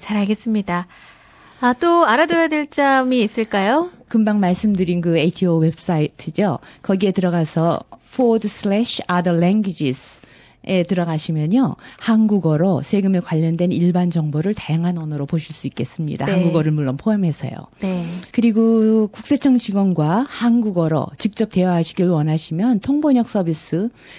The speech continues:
Speaker 2: 일삼일사 오공 번이죠. 말씀 많이 드렸는데요.
Speaker 1: 네.
Speaker 2: 그 일삼일사 오공 번으로 전화하셔서 일삼이팔육육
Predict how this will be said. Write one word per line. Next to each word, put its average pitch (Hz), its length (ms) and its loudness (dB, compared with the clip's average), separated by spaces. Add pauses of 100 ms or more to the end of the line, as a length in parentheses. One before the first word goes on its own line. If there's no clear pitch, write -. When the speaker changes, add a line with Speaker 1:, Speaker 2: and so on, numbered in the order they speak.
(140)
Speaker 2:
일삼일사 202 1160 0
오공 170 500 0
번이죠. 156 540 0
말씀 160 420 -4
많이 156 200 -4
드렸는데요. 156 680 -2
Speaker 1:
네. 165 60 -6 (520)
Speaker 2:
그 214 140 0
일삼일사 214 800 2
오공 190 300 2
번으로 175 360 2
전화하셔서 160 1000 -2 (140)
일삼이팔육육 208 1400 0